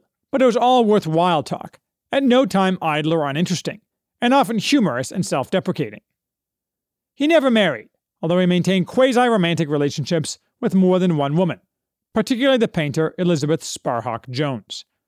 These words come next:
Robinson died of pancreatic cancer in nineteen thirty-five, working until the very last moment correcting proofs on his last poem, keenly aware, as the inscription on Doctor Johnson's watch case warned,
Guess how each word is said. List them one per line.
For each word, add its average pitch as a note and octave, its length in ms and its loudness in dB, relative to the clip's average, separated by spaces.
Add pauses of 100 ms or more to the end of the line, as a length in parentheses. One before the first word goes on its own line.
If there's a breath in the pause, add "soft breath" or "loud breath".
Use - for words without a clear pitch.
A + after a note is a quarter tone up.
(920)
Robinson C4 560 2
died D3+ 320 0
of - 160 -6
pancreatic G3 580 0
cancer D#3+ 400 -6
in D3+ 140 -10
nineteen D#3 320 -2
thirty-five, E3 680 -4 (460)
working A3+ 340 2
until G3 180 2
the F3+ 100 0
very F#3+ 420 2
last A#3 320 0
moment D3+ 360 -2
correcting F3 380 -2
proofs A#3 360 0
on F#3+ 120 -2
his F3 160 0
last C#3 380 -4
poem, C3 280 -4 (720)
keenly C#4 400 2
aware, E3 580 2 (560)
as - 120 -2
the E3+ 100 0
inscription A3+ 540 -2
on G3 140 0
Doctor F3 280 -2
Johnson's F3 480 0
watch D#3 340 -2
case E3+ 200 -2
warned, A#2+ 460 -4